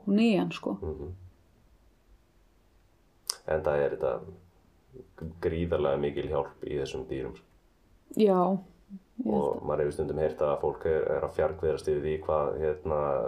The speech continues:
Speaker 2: það sé mikill kostnaður við þetta.
Speaker 1: Mhm.
Speaker 2: Og það er bara, treystið mér, ef þið kynnið ykkur þetta, að þá er þetta helviti fáar krónur miðað við ánægju vísitöluna sem að, eh, rís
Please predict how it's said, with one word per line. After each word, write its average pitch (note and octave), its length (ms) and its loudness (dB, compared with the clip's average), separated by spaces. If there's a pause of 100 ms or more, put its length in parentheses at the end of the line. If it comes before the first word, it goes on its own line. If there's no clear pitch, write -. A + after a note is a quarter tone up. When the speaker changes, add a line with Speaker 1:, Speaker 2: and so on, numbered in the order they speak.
(240)
Speaker 2:
það C#2+ 180 -2
sé - 100 -4
mikill D2 240 -6
kostnaður F2+ 540 0
við F2 140 6
þetta. F2 160 0 (240)
Speaker 1:
Mhm. F3+ 320 2 (140)
Speaker 2:
Og - 80 -4
það D2 120 2
er C#2 60 2
bara, C2 220 2 (640)
treystið D2 440 0
mér, B1+ 220 -2
ef B1+ 160 -2
þið B1 100 -6
kynnið D2+ 380 0
ykkur D#2 180 0
þetta, D2 160 0 (680)
að C2 360 0
þá C#2 120 2
er C2+ 220 4
þetta C2 140 0 (100)
helviti C#2 480 -2
fáar C#2 580 2
krónur D2 540 0 (400)
miðað C#2+ 380 2
við C#2 400 -2
ánægju D2 540 2 (160)
vísitöluna D2+ 600 -2
sem C#2+ 140 -4
að, C#2+ 240 0 (180)
eh, D2 200 0
rís D2+ 380 -4